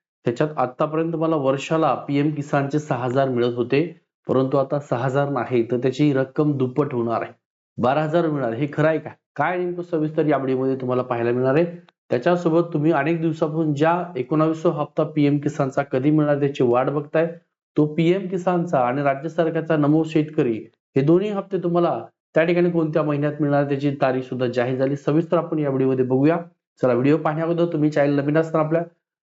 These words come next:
पटकन चॅनल लाईक करा, शेअर करा आणि त्याचबरोबर अजून चॅनलला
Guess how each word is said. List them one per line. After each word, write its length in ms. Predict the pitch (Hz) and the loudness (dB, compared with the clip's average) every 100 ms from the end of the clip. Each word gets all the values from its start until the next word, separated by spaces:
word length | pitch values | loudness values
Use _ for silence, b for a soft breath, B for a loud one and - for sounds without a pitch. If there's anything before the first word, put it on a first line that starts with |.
| - | -4
पटकन 320 | 131 - 131 | -2 -2 -2
चॅनल 280 | 127 123 117 | 0 0 2
लाईक 220 | 120 131 | 2 0
करा, 180 | 147 156 160 | -2 -2 -2
शेअर 320 | - 131 139 | -2 0 2
करा 260 | 147 156 170 - _ _ - | 2 0 -2 -6 _ _ -6
आणि 180 | 120 139 | -4 -2
त्याचबरोबर 420 | 147 160 170 165 165 | 0 0 -2 0 0
अजून 280 | 143 175 | 0 -2
चॅनलला 560 | 180 180 151 151 139 104 | 0 0 2 2 0 -2